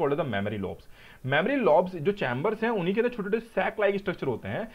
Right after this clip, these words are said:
they are called as the alveoli, उनको बोलते हैं हम alveoli। ठीक है,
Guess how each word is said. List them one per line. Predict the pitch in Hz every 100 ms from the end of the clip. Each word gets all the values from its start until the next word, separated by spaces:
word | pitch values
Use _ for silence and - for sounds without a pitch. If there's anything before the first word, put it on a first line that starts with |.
| 214 -
they | 117 160
are | 180
called | 139 117
as | 123
the | - -
alveoli, | 113 107 101 90 90 -
उनको | 156 202
बोलते | 143 117 135
हैं |
हम | 202
alveoli। | 196 101 92 87 85 - - - - -
ठीक |
है, | 214